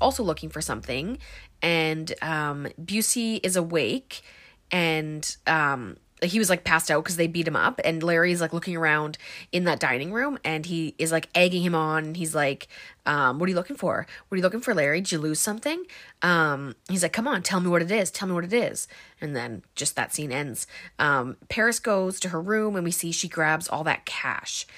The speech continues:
Um, Cusack follows her in there, though, and, um,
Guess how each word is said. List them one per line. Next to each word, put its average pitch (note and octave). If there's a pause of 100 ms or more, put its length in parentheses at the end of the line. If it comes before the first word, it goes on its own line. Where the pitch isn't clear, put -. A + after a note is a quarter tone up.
(280)
Um, D3+
Cusack A#3+
follows F#3
her F3
in D#3+
there, D3
though, C#3 (400)
and, D3+ (100)
um, D3